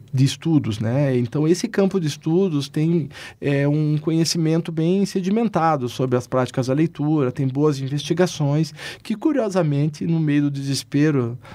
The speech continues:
do impacto digital, nem o merca-, ah, nem o mercado livreiro, nem o mercado de imprensa, jornalístico,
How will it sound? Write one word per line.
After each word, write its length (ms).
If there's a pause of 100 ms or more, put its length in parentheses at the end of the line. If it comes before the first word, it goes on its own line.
(160)
do 140
impacto 440
digital, 540
nem 240
o 40
merca-, 300
ah, 240
nem 160
o 60
mercado 380
livreiro, 500
nem 240
o 40
mercado 920
de 100
imprensa, 540
jornalístico, 760